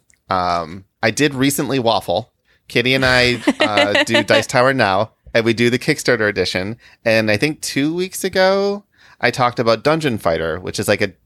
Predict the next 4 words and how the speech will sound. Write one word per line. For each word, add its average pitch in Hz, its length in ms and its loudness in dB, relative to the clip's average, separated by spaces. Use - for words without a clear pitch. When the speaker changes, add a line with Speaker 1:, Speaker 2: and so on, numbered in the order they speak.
Speaker 1:
dexterity 123 1080 0
dice 101 440 0
rolling 131 400 2
game. 160 400 0